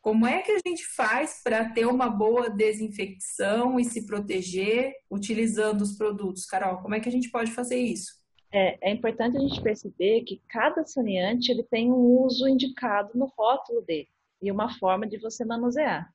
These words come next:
Speaker 2: Então, é sempre importante ler o rótulo com atenção e ver os cuidados que são indicados pelo fabricante.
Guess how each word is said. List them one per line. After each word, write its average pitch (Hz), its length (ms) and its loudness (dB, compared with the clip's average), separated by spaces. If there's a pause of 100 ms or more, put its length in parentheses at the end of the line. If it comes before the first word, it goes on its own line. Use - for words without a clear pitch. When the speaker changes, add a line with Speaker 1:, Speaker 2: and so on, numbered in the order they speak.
(120)
Speaker 2:
Então, 214 120 -2
é - 20 2
sempre 302 280 -2
importante 247 540 0
ler 214 200 0
o 262 60 2
rótulo 196 540 -4 (200)
com 196 80 2
atenção 190 680 0 (120)
e 196 440 -6
ver 208 120 -4
os 240 120 -4
cuidados 233 540 -2
que - 80 -20
são 254 160 -2
indicados 240 520 -2
pelo 233 180 -2
fabricante. 214 680 -8